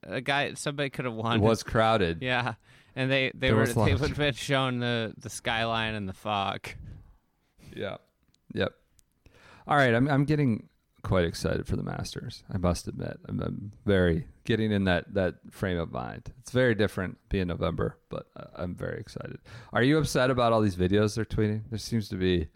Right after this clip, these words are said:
Speaker 2: some debate, backlash to the backlash about, you know, videos of blowing the pine straw off Magnolia Lane, painting the curbs,
Speaker 1: I mean, they could
Speaker 2: unwinding
Speaker 1: do
Speaker 2: the
Speaker 1: whatever they wanna
Speaker 2: umbrellas.
Speaker 1: do. I don't, I don't care what they do.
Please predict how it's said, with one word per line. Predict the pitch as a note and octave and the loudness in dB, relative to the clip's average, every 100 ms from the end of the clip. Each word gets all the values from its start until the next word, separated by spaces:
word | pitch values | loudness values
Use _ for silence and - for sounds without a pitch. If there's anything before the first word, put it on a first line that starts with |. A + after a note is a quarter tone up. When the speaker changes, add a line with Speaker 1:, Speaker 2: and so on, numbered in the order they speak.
| _ _ _ _ - | _ _ _ _ -10
Speaker 2:
some | - F#2+ | -2 0
debate, | E2 F2 F2 E2 - | 2 2 4 2 -2
backlash | F2+ F#2 F2+ - F#2 F2 - | 2 4 4 4 4 4 2
to | F2 | -6
the | |
backlash | F2 D#2+ E2 - A1+ G#1+ - | -4 -2 -2 -2 -4 -4 -4
about, | G#2 G1+ - _ _ - - _ | -2 -4 -6 _ _ -20 -20 _
you | - | -12
know, | - - - - | -10 -10 -10 0
videos | A2 A#2 A2 | 4 4 4
of | F#2 E2 | 2 2
blowing | A2 G#2+ G#2 | 4 4 4
the | F#2 | 2
pine | G#2+ G#2 G#2 | 2 4 2
straw | - G#2+ G2 | 2 2 4
off | F#2 | 2
Magnolia | F#2+ F#2+ G2+ G#2 G2 | -2 -4 0 2 4
Lane, | G2 G2+ G#2 G2+ G2+ F#2+ - | 4 2 2 -2 -6 -8 -2
painting | G#2 G#2 G#2 F#2+ | 0 0 -4 -6
the | |
curbs, | F#2+ A2+ G#2+ G#2 G2+ F#2+ - - - _ _ _ - | -4 0 4 4 4 2 -2 -20 -20 _ _ _ -8
Speaker 1:
I | C4+ | -2
mean, | E4+ | 0
they | - | 2
could | |
Speaker 2:
unwinding | - G#2 A2 A2 | 4 4 4 6
Speaker 1:
do | |
Speaker 2:
the | G#2+ | 6
Speaker 1:
whatever | G#2+ G2+ G#2 | 6 6 6
they | G#2+ | 6
wanna | A2 A2 G#2+ A#3+ | 6 6 4 2
Speaker 2:
umbrellas. | |
Speaker 1:
do. | C3+ G#2+ F#2+ - _ _ _ _ _ _ _ _ - - - - | -2 -4 -6 -12 _ _ _ _ _ _ _ _ -20 -20 -20 -8
I | - | -4
don't, | C#4+ C#4+ - | -2 -4 -4
I | D#3+ | -4
don't | C#4 D4 | -4 -6
care | - A#2 F#2+ | -2 -2 0
what | G2 | -4
they | - G2 | -6 -8
do. | F#2+ G2 F#2+ | -6 -6 -6